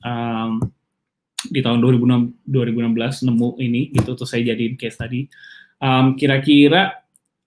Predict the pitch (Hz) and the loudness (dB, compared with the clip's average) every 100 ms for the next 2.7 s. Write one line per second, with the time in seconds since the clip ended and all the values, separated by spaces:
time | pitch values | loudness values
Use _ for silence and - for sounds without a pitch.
0 | _ - 156 156 180 180 156 147 143 170 | _ -2 2 2 2 0 -4 -6 -6 -6
1 | 165 139 135 135 139 139 156 156 135 127 | -4 -4 -4 -4 -8 -6 -6 -4 -4 0
2 | 139 143 - _ 123 117 113 | 0 0 -4 _ -6 -4 -4